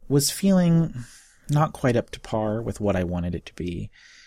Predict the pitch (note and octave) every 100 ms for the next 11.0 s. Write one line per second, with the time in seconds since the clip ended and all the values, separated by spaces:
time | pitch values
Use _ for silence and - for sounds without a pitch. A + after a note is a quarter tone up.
0 | _ _ - D#2+ F#2 F#2 G#2+ - A2 G#2+
1 | G#2 G#2+ G#2+ G#2+ A2 - - F#2 - G2
2 | F#2 F#2 - - - G#2 A2 A2 A2 -
3 | _ _ _ _ _ - C#3+ G#3+ G3+ F#3+
4 | C#3 D3+ E3 - A3+ A#3 F3+ A2+ G2+ G#2
5 | G2 F2+ F2+ A2+ - _ _ - A2+ D3
6 | D#3 E3 B2+ C3 B2+ A#2+ - A#2+ - A2
7 | G#2 G2+ - G#2 F#2 - - A#2+ C3+ C3
8 | C3 - B2+ C3+ C3+ C3 C3+ C#3+ C#3 -
9 | F3 F3 B2 A2+ G#2 G#2+ A2 B2 G#2+ -
10 | A2+ - - - C3+ C#3 C3 B2+ A#2+